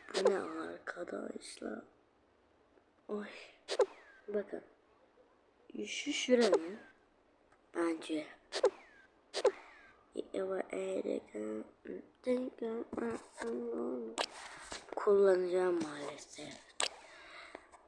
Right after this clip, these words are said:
Kırmızı çemberdeki eksik yerleri düz. Önce kırmızı çember sağ üst köşe fazla parça çıkar. Allah Allah.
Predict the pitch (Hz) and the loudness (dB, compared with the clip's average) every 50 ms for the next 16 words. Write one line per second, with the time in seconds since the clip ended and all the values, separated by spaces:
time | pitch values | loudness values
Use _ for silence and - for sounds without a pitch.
0 | - - - _ - - 190 190 185 - - 170 147 160 165 160 - 175 170 170 | -20 -20 -20 _ -8 -4 -4 -4 -2 0 0 0 0 0 -2 -2 0 0 2 2
1 | 165 160 165 165 160 - - - - 156 - - - - - 165 - 78 76 - | 2 2 0 0 -2 -4 -2 -2 -2 -2 -2 -6 -12 -6 -2 -2 0 2 2 0
2 | 185 - - - - - - - - - - - - _ - - - - - - | 0 0 0 0 0 0 -2 -4 -8 -12 -20 -20 -10 _ -4 -4 -4 -4 -8 -16
3 | - - - - - - - - 220 196 165 151 151 151 - - 196 190 185 180 | -16 -16 -18 -20 -20 -14 -2 2 2 4 4 4 2 2 4 6 8 10 10 8
4 | 160 - - 151 151 147 143 135 - - - 175 190 - - - 240 226 - - | 8 6 0 -4 -4 -4 -6 -6 -6 -2 0 0 0 2 2 2 0 0 -2 -2
5 | - 233 220 220 226 220 208 - - 175 165 156 151 - 196 226 247 262 - - | 0 2 2 4 2 2 0 -2 -4 -2 0 0 2 2 4 4 2 2 -2 -8
6 | - - - - - - - - - - - 180 170 165 185 180 - - - - | -18 -18 -20 -20 -20 -20 -20 -20 -14 -2 2 2 2 2 2 -2 -4 -6 -8 -8
7 | - - - - - - - - - - - - - - - - - - - - | -10 -12 -10 -4 -2 -2 0 -2 -2 -8 -14 -20 -20 -20 -20 -8 -4 2 4 4
8 | 427 - - - - - - - - - _ - - - - - - - - 466 | 2 2 -2 -16 -20 -20 -20 -20 -20 -20 _ -20 -20 -20 -18 -6 -2 2 4 4
9 | - - - - - - - - - - - - - - 381 - - - - - | 4 2 -2 -18 -20 -20 -20 -20 -20 -8 -6 0 2 2 4 6 6 6 6 6
10 | - 359 311 294 311 320 302 302 214 - | 4 2 0 -2 -6 -8 -8 -6 -6 -8